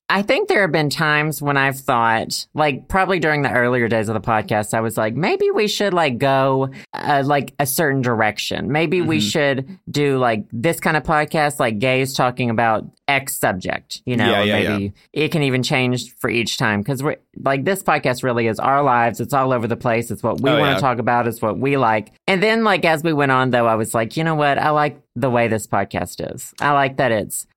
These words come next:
Speaker 1: whatever we wanna talk about this week, whether we're happy or sad, or if there's a news article that sparks our interest, you know."
Speaker 2: It's
Speaker 1: That's
Speaker 2: very
Speaker 1: what
Speaker 2: low
Speaker 1: we've done.
Speaker 2: key, and that's, that's, I think that's why it survived so long. It's just because that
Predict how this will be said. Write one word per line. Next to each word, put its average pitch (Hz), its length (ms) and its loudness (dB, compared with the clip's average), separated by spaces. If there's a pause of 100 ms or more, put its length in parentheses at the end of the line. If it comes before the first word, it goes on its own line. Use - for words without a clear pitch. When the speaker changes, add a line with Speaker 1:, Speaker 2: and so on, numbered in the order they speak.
Speaker 1:
whatever 151 400 2
we 175 120 0
wanna 170 220 0
talk 139 240 0
about 123 260 0
this 123 240 -4
week, 123 320 -2
whether 101 240 0
we're 98 200 -2
happy 156 460 0
or 107 100 0
sad, 131 640 0 (160)
or 110 180 0
if 98 140 -6
there's 107 180 0
a 110 60 0
news 147 260 0
article 143 360 0
that 127 140 0
sparks 131 380 0
our 123 100 0
interest, 123 720 -2 (200)
you 127 160 0
know." 98 260 -2 (200)
Speaker 2:
It's 190 180 -4
Speaker 1:
That's 151 40 -8 (100)
Speaker 2:
very 226 120 2
Speaker 1:
what 127 100 2
Speaker 2:
low 117 100 4
Speaker 1:
we've 90 80 0
done. 110 160 2
Speaker 2:
key, 104 340 0 (160)
and 123 180 -2
that's, 127 220 0
that's, 135 220 -2
I 147 100 0
think 165 160 -2
that's 131 160 -2
why 110 220 2
it 107 240 -2
survived 104 480 -2
so 104 160 -4
long. 87 240 -4
It's 95 100 -8
just 98 160 -8
because 104 320 -4
that 98 240 -2